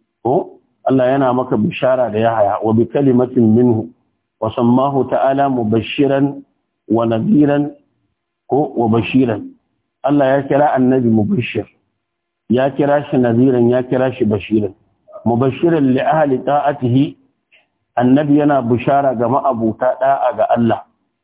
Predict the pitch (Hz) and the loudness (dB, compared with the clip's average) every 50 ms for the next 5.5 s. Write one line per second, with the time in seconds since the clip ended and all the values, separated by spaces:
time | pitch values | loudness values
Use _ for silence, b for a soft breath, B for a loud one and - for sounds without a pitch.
0 | _ _ _ _ _ _ - - 104 113 123 127 127 123 117 113 131 151 160 151 | _ _ _ _ _ _ -4 0 0 2 2 0 0 -2 0 0 2 2 2 2
1 | 143 139 135 - 135 127 127 123 127 139 147 151 147 143 135 120 117 117 120 113 | 0 -2 -2 -2 0 2 2 2 4 4 2 2 2 2 0 0 0 -2 0 0
2 | 127 123 123 135 139 139 127 131 - - 139 143 147 139 123 123 120 127 139 - | -2 -2 0 0 0 0 0 -2 -2 -2 -2 -2 -2 0 0 2 2 2 0 -2
3 | 131 135 - - 120 127 131 - - 120 107 131 131 123 110 120 117 117 135 131 | -6 -8 -6 -2 0 0 0 0 -4 -4 -2 0 0 2 2 0 0 0 0 0
4 | - 135 127 113 113 113 107 - 135 127 123 120 - 135 135 139 - 123 120 107 | -2 -4 -2 -2 -2 -2 -2 -2 -2 -4 -4 -2 -2 -2 -2 -2 0 -2 -2 -2
5 | 107 110 - 113 117 113 107 104 98 - | -2 -4 -2 0 0 0 0 0 -2 -6